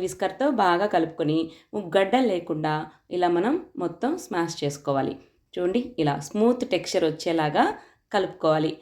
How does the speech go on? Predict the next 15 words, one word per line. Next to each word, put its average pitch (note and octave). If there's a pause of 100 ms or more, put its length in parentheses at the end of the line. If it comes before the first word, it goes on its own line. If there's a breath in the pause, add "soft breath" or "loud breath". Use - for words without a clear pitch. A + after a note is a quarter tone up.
(260 soft breath)
ఈ G3 (120)
పెరుగు G#3+
అనేది G#3+ (120)
కమ్మగా F3
ఉండాలి, F3+ (180)
అప్పుడే G#3+
పెరుగు E3+
కూడా A3 (120)
బాగుంటుంది. D3 (600 soft breath)
ఇందులోకి G3+ (160)
కాస్త E3+ (100)
వాటర్, E3+ (200)
ఉప్పుని E3+
వేసేసి D3 (440 soft breath)
ఇప్పుడు G#3+